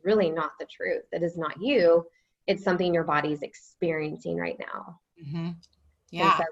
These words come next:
Speaker 1: there, there's a way out. There's definitely a way out. You just have to be first aware and conscious of what you're doing, and that there is always a way through it, and
Speaker 2: Mm-hmm.
Speaker 1: there's a natural solution too.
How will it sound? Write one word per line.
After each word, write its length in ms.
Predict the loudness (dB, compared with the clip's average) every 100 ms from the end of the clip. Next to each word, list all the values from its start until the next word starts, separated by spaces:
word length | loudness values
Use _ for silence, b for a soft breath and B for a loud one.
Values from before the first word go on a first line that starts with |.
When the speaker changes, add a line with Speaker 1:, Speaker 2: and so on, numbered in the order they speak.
| 2
Speaker 1:
there, 180 | 2 6
there's 220 | 6 8
a 60 | 8
way 180 | 8
out. 440 | 6 6 4 0 0
There's 240 | 0 0
definitely 540 | -4 2 2 2 2 4
a 60 |
way 120 | 4 4
out. 300 | 4 4 2
You 80 |
just 180 | 0 2
have 160 | 0 2
to 80 | 0
be 180 | -2 -2
first 340 | -2 -4 -4
aware 480 | -4 0 2 2 2
and 160 | 0 -4
conscious 540 | -2 -2 -2 -4 -4 -8 -6
of 420 | -2 0 -2 -4 -10 _ _
what 220 | -4 -4 -2
you're 140 | -6
doing, 580 | -4 -2 -2 -4 -6 -8 -6
and 340 | -6 -6 -8 -8
that 140 | -6 -2
there 160 | 0 2
is 200 | 0 -4 -18 _ 0
always 420 | 2 2 -2 -6 -6
a 100 | -4
way 200 | -2 -4
through 280 | -4 -4
it, 160 | -4 -6
and 200 | -6 -6 -8 _ -14
Speaker 2:
Mm-hmm. 120 | -4
Speaker 1:
there's 180 | 0 -2
a 80 | -2
natural 320 | -6 -6 -10 -12
solution 500 | -8 -8 -8 -10 -10
too. 280 | -10 -12